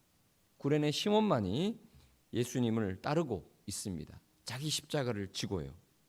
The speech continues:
성경은 그것을 지금 강조하고 있습니다. 물론 기쁨으로, 감사함으로, 자발적으로 자기 십자가 지고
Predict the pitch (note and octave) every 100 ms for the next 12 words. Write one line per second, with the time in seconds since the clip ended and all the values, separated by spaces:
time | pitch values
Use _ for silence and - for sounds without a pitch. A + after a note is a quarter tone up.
0 | _ _ _ - - - _ _ _ _
1 | _ _ _ - A3 A3+ G3 - D3+ E3
2 | D#3+ D3+ A#2+ G#2+ A#2 C3 A2+ F#2 - D2+
3 | D2 - - _ _ _ _ _ _ _
4 | _ _ - D3+ A3 A3+ E3 F#3 F#3 D#3+
5 | A3 G#3 E3 C#3 A2+ - D3+ E3 F3+ G3+
6 | F3+ D3+ C3 A#2+ A#2 G2 - D#3+ A3 A3
7 | G3 D3+ D#3 C#3 B2 C#3+ D#3+ E3 - E3+
8 | C#3+ C3+ - G3+ F3 B2 G3 A#3